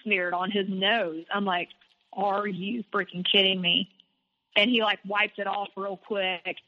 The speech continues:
And I was like, "You're high." He was like, "No, I'm not." I'm like, "Dude, your eyes are big as saucers. You've got cotton mouth. And it was just on your nose.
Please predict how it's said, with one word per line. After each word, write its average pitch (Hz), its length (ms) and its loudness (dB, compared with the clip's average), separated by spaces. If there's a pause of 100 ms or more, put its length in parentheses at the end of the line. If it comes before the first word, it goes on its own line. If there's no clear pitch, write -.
(1120)
And 202 540 4
I 196 140 0
was 208 100 -2
like, 208 180 0
"You're 208 300 0
high." 202 480 0 (800)
He 226 140 -4
was 226 100 -4
like, 202 300 -2
"No, 202 100 -2
I'm 226 80 -2
not." 175 240 -2
I'm 202 80 -4
like, 202 280 0 (520)
"Dude, 202 240 2 (200)
your 220 220 2 (220)
eyes 233 440 2
are 208 120 -4
big 208 240 -4
as 190 180 -6
saucers. 185 640 -4 (420)
You've 202 220 0
got 226 320 2
cotton 240 420 0
mouth. 175 520 -6 (920)
And 226 180 2
it 214 160 -4
was 233 180 -4
just 285 380 -4
on 269 220 0
your 240 160 0
nose. 196 340 -2